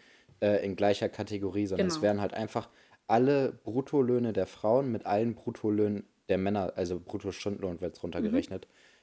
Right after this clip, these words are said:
Speaker 1: äh, wird halt einfach alles verglichen.
Speaker 2: Genau.
Speaker 1: Und natürlich ist es so, dass
Speaker 2: Frauen
Speaker 1: Frauen
Speaker 2: auch niedrigere
Speaker 1: dementsprechend weniger
Speaker 2: Berufe
Speaker 1: verdienen.
Speaker 2: haben, ja.
Speaker 1: Ja,
Speaker 2: Wie
Speaker 1: ja.
Speaker 2: Erzieherinnen oder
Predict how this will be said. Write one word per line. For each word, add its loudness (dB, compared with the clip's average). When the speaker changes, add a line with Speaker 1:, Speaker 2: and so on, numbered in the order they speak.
Speaker 1:
äh, 2
wird -4
halt -4
einfach -10
alles -2
verglichen. -4
Speaker 2:
Genau. -8
Speaker 1:
Und 0
natürlich 0
ist -2
es 2
so, 2
dass -2
Speaker 2:
Frauen 6
Speaker 1:
Frauen 6
Speaker 2:
auch -6
niedrigere 8
Speaker 1:
dementsprechend 4
weniger 4
Speaker 2:
Berufe -2
Speaker 1:
verdienen. -6
Speaker 2:
haben, -6
ja. 0
Speaker 1:
Ja, 0
Speaker 2:
Wie -2
Speaker 1:
ja. 4
Speaker 2:
Erzieherinnen 6
oder -2